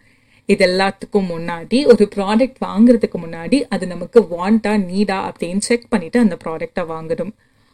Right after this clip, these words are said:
ஆன்லைன் ஷாப்பிங்ல இருந்து நம்ம அதிகமா ஸ்பெண்ட் பண்ண வேணாம். எல்லா மந்த்துமே வந்து இவ்ளோ அமௌண்ட் தான் நான் ஆன்லைன் ஷாப்பிங்க்கு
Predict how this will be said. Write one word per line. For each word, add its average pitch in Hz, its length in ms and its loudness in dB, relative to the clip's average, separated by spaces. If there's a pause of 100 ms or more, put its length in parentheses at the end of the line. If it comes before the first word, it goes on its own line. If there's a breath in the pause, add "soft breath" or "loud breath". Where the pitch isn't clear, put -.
(160)
ஆன்லைன் 330 460 2
ஷாப்பிங்ல 240 320 6
இருந்து 233 440 4 (280 soft breath)
நம்ம 269 220 0
அதிகமா 311 600 0
ஸ்பெண்ட் 233 160 4
பண்ண 190 220 -4
வேணாம். 202 420 0
எல்லா 220 300 0
மந்த்துமே 247 520 2
வந்து 208 220 0
இவ்ளோ 214 320 2
அமௌண்ட் 220 300 2
தான் 254 140 0
நான் 254 120 -2
ஆன்லைன் 214 400 0
ஷாப்பிங்க்கு 196 420 -6